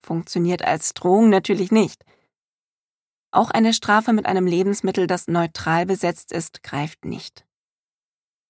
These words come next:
Angenommen, wir würden Süßigkeiten tatsächlich neutral als ein Lebensmittel von vielen betrachten, dann wäre die Bestrafung mit Süßigkeitenentzug nicht zielführend.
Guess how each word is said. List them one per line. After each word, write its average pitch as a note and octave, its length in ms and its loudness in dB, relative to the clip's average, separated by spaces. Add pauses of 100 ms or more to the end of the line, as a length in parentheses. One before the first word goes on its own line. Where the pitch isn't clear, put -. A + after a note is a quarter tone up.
(140)
Angenommen, A#3+ 600 2
wir G3+ 120 0
würden G3+ 260 2
Süßigkeiten G3+ 760 -4
tatsächlich F#3 580 -4
neutral E3 540 0
als F3 200 0
ein D#3+ 160 0
Lebensmittel F#3 520 0
von E3+ 180 -6
vielen G#3 320 0
betrachten, E3+ 600 -2 (680)
dann A#3 140 2
wäre G#3+ 220 2
die B3+ 100 -2
Bestrafung A3 600 0
mit G#3 120 -2
Süßigkeitenentzug A3 1200 -4
nicht - 400 -2
zielführend. - 760 -2